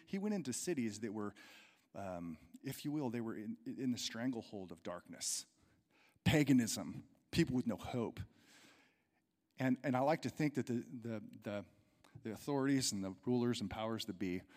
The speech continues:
were like, "Okay, here comes this guy. He's gonna open his mouth." And that makes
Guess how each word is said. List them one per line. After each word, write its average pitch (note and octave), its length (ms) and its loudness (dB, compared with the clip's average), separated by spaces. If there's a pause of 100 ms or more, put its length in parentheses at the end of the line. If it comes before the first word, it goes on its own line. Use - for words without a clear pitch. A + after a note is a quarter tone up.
(280)
were G#2 100 -6
like, F2+ 240 -6
"Okay, G#2 420 -4 (760)
here - 180 -14
comes D3 220 -2
this E3 160 4
guy. B2+ 560 -4 (680)
He's - 200 -8
gonna - 260 -12
open - 180 4
his - 180 0
mouth." - 580 -2 (2250)
And B2 220 4
that A#2+ 220 -2
makes - 640 0